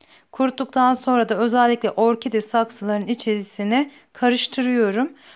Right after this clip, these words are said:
Bu şekilde orkide gerekli olan potasyumu da o şekilde de almış oluyor. Şimdi üzerine içme suyu koyalım.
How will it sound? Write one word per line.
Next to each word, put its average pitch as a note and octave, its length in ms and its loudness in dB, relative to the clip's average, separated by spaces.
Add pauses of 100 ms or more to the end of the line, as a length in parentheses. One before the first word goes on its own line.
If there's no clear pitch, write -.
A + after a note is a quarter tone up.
(140)
Bu C#4+ 80 -2
şekilde C4+ 720 0
orkide B3+ 420 0
gerekli A#3+ 400 0
olan G#3 340 0
potasyumu G#3+ 640 -4
da C#4 60 -2
o C4+ 100 0
şekilde G#3+ 420 -6
de D#4+ 80 0
almış A#3 440 0
oluyor. G3 420 -4 (3500)
Şimdi E4 300 0
üzerine C#4+ 640 4
içme C4+ 320 0
suyu B3+ 260 0
koyalım. A3 560 0